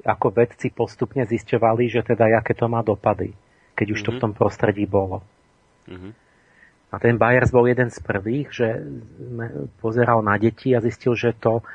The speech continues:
Speaker 1: oni, keď niekto bol ako dieťa v tom, v tom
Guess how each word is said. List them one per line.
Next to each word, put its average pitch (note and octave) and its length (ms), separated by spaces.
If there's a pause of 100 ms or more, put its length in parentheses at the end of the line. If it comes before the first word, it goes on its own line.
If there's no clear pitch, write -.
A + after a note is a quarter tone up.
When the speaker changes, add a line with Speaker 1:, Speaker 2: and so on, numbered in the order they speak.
(240)
Speaker 1:
oni, A#2 360
keď - 280
niekto A2+ 240
bol A2+ 320 (320)
ako G#2+ 240
dieťa A#2+ 400
v - 560
tom, A2 160
v - 80
tom G#2+ 200